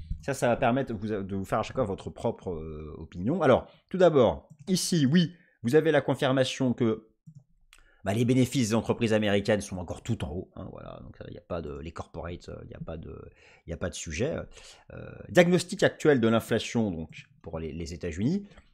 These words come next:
Je suis ici sur le site du Bureau du travail aux États-Unis. Alors oui, on a commencé à, à désinflationner, on est à six et demi. Vous avez ici le modèle de prévision de la Réserve fédérale de Saint-Louis qui est basé sur leur pro-, sur, ils ont leur propre, euh, leur propre algorithme.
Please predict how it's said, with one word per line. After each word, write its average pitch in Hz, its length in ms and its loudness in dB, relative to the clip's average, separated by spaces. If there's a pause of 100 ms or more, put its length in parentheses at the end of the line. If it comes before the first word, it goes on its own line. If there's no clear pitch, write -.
(440)
Je 117 80 -2
suis 147 180 -2
ici 147 180 -4
sur 123 160 -2
le 110 80 0
site 101 400 -6
du 95 100 -8
Bureau 92 280 -2
du 80 120 -10
travail 92 360 -4
aux 80 40 -8
États-Unis. 87 560 -6 (220)
Alors 98 200 -2
oui, 196 300 2 (560)
on 123 140 4
a 127 80 6
commencé 110 440 2
à, 69 320 -6
à 69 100 -10
désinflationner, 87 720 -6
on 131 80 -2
est 87 60 -4
à 80 60 -8
six - 300 -6
et 101 60 -2
demi. 208 260 2 (320)
Vous 104 160 0
avez 147 160 4
ici 151 220 -2
le 127 100 6
modèle 131 720 6
de 92 120 -4
prévision 151 580 0
de 127 60 2
la 104 80 2
Réserve 113 260 2
fédérale 107 380 0
de 92 80 -2
Saint-Louis 131 460 2
qui - 100 -8
est 87 60 -2
basé 95 180 -2
sur 85 220 -8
leur - 140 -14
pro-, - 220 -12
sur, - 280 -12
ils 78 180 -14
ont 95 60 -8
leur - 160 -8
propre, - 400 -2
euh, 78 280 -8
leur 90 200 -8
propre 104 220 -2
algorithme. 107 540 2